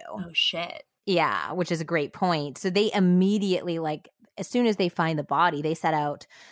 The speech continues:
Speaker 2: to figure out where Jessie lives and what her phone number is and how they can get a hold of her. So using police records, they find her driver's license and they also locate her MySpace page. And they find her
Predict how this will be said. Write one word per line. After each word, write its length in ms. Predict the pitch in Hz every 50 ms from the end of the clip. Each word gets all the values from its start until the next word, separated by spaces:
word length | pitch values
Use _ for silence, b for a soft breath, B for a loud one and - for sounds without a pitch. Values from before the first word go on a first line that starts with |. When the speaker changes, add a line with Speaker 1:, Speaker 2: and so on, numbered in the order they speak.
| B B _
Speaker 2:
to 400 | - - 196 180 165 165 165 - - _
figure 360 | 175 - - 208 202 190 190
out 220 | 180 165 165 131 160
where 280 | 165 160 160 160 156
Jessie 380 | 151 - 151 156 - 156 151 151
lives 280 | 165 170 165 156 156 160
and 120 | 156 156
what 100 | 147 147
her 80 | 156 147
phone 200 | - 180 170 165
number 260 | 156 156 151 160 156
is 180 | 156 156 156
and 100 | 165 160
how 160 | 156 160 160 151
they 120 | 147 147
can 100 | - 156
get 140 | 147 151 139
a 40 | 151
hold 280 | 165 180 196 208 196
of 80 | 185 -
her. 340 | 175 170 156 147 151 147 B B B B B B B B B
So 240 | - - 220 208 190 -
using 380 | 202 185 220 233 233 277 269 262
police 260 | - 247 226 - -
records, 320 | 185 180 - 190 185 -
they 80 | 180 165
find 380 | - - - 175 170 185 190
her 100 | 196 208
driver's 500 | 185 - - 147 143 151 156 175 170 -
license 720 | - 156 151 156 - - 156 147 143 160 180 190 - - - - - -
and 420 | 180 175 165 165 165 160 156 - -
they 120 | 185 185 147
also 480 | 165 175 - 202 185 180 175 175 - - _ _ - - -
locate 400 | 180 165 170 160 - 180 151 147 -
her 100 | 165 151
MySpace 680 | 151 156 151 160 170 - - - 151 131 135 147 -
page. 640 | - - 147 135 127 127 120 110 120 156 - - B B B B B B B B B _ -
And 280 | 196 180 175 170 170
they 80 | 175 175
find 640 | - - - _ 208 180 180 190 208 214 214 202 196
her 440 | 190 - - - 208 196 190 185